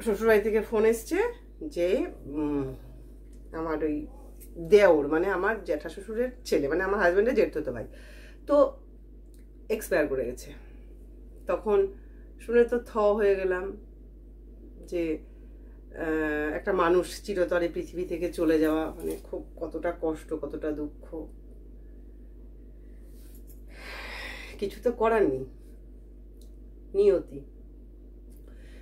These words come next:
যার যখন সময় হবে কেউ,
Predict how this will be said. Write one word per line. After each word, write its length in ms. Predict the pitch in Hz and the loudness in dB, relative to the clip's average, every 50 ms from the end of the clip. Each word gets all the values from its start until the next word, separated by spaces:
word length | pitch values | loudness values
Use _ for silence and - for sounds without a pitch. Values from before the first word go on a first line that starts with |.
| - - - | -18 -8 -2
যার 280 | - 208 208 214 208 | 2 4 4 4 4
যখন 360 | - 202 196 - - 247 226 220 | 4 4 4 4 4 4 4 4
সময় 380 | - - 202 185 196 196 196 | 4 0 2 4 6 6 6
হবে 480 | 190 190 190 202 214 220 220 - - - - - - - - - - - - - - - - - - - - - - - - - - - - - - - - - - - - - - - - - - - - | 6 4 6 8 8 8 8 6 4 -2 -8 -16 -20 -20 -20 -20 -20 -20 -20 -20 -20 -20 -20 -20 -20 -20 -20 -20 -20 -18 -18 -18 -18 -18 -18 -18 -18 -18 -18 -18 -18 -18 -18 -18 -18 -18 -18 -18 -18 -18 -10
কেউ, 280 | - 240 247 254 262 247 | -2 4 8 8 8 8